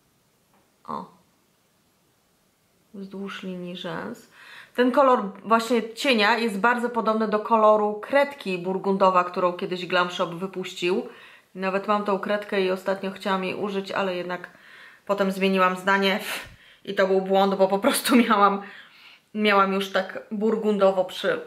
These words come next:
mm, przy oczach. Niestety sporo się tego blasku, błysku osypało,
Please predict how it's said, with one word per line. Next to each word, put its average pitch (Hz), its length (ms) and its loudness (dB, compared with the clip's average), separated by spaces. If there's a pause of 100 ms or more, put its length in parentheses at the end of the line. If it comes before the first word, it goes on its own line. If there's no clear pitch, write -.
(280)
mm, 202 300 -8 (640)
przy - 320 -2
oczach. 185 460 -2
Niestety 208 600 -4 (160)
sporo 220 400 0
się 214 160 0
tego 208 220 0
blasku, 202 560 0
błysku 208 400 -4
osypało, 202 800 2